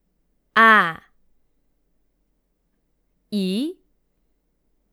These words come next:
어. 어. 삼. 오.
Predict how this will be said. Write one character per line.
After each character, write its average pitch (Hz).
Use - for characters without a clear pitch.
어. 208
어. 208
삼. 262
오. 233